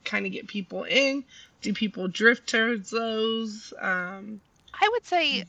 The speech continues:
Speaker 2: yes. I mean, we work with all of 'em. Um, you know, obviously California is not a compact state.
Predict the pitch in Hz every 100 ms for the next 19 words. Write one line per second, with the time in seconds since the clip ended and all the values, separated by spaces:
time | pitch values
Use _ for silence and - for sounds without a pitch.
0 | - 208 175 175 - - 226 262 247 277
1 | 254 226 - 208 - 180 175 185 180 180
2 | 185 - - 180 175 170 165 226 - _
3 | 202 185 165 170 - 170 - 170 160 208
4 | 214 220 202 202 202 220 226 - 214 220
5 | 208 - - 208 185